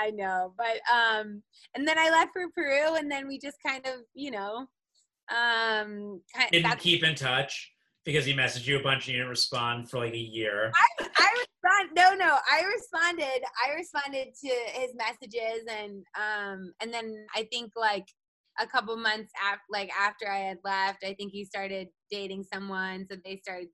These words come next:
Speaker 1: seeing each other, and then
Speaker 2: Then the
Speaker 1: um,
Speaker 2: quarantine happened, and you're like, "Well, now he's the hunkiest, like, immediately available, uh,
Speaker 1: <laughs>
Speaker 2: dude."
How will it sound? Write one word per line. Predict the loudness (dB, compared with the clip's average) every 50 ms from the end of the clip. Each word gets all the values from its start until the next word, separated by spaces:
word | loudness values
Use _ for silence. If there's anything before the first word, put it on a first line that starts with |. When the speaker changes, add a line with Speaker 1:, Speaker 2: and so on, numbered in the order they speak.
| _ -12
Speaker 1:
seeing | -12 -10 -10 -10 -12
each | -14 -10 -6 -6
other, | -6 -6 -6 -8 -10 -10
and | -10 -10 -10
then | -10 -10 -10 -10 -12 -12 -14 -16 _ _ _ _ _ _ _ _ _ _ _ 0
Speaker 2:
Then | 2 4 6
the | 6 6
Speaker 1:
um, | 4
Speaker 2:
quarantine | 6 6 6 6 6 6 4 6 6
happened, | 8 6 6 6 4 2 2 2 2
and | 2 2
you're | 2 2 4
like, | 4 6 4 4 2 0 -6 -8
"Well, | -6 -6 -4
now | -2 0 2 4 4 2
he's | 0 -2 -4 0 4 6 6 6 6 4 4
the | 4 4 4 4
hunkiest, | 4 4 4 4 4 2 4 6 8 8 8 8 4 -4 -8 -6 -4 0
like, | 2 2 2 2 2 0
immediately | -2 -4 -2 -2 -2 0 0 0 2 2 2 2 2 2 2
available, | 2 0 2 2 2 2 4 4 2 2 0 0 0 2 4 6 6 6 4 4 2 0 -2 -4 _ -20 -20 -20 -10 0 6 8
uh, | 8 8 8 8 6 4
Speaker 1:
<laughs> | 4 6
Speaker 2:
dude." | 8 8 10 10 8 6